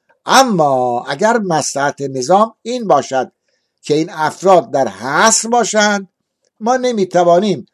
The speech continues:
طور دیگری رفتار کنیم. وی افزود: «تا الان به هیچ عنوان قرار بر این نیست که حصر سران فتنه شکسته شود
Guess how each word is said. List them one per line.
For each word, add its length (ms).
طور 240
دیگری 460
رفتار 380
کنیم. 340
وی 120
افزود: 480
«تا 200
الان 380
به 60
هیچ 360
عنوان 540
قرار 340
بر 140
این 180
نیست 260
که 200
حصر 360
سران 400
فتنه 500
شکسته 640
شود 380